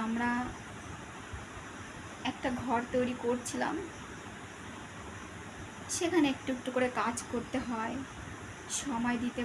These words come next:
পারি না। আর লং ভিডিও করতে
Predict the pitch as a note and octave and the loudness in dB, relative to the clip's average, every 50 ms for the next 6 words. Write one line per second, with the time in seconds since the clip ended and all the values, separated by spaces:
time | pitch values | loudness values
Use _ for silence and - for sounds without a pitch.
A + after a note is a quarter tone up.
0 | A#3 A#3+ A3 A3 A3+ A3+ A3+ A3+ A3+ A#3 A#3 B3 C4 C4 - - - - - - | 0 0 0 2 2 2 2 0 0 0 -2 -2 -4 -4 -6 -10 -10 -10 -10 -10
1 | - - - - - - - - - - - - - - - - - - - - | -10 -10 -10 -10 -10 -10 -10 -10 -10 -10 -10 -10 -8 -10 -8 -8 -8 -8 -8 -8
2 | - - - - - G3 - A3 A#3 A#3 A#3+ A#3+ A#3 A3+ A3+ A#3+ A#3+ A#3+ B3+ A#3 | -8 -8 -10 -8 -8 -4 0 2 4 4 6 6 8 8 8 8 8 8 8 6
3 | B3+ C4+ C4 - A#3+ A#3 A3+ - - B3+ | 6 4 4 4 2 0 0 0 0 0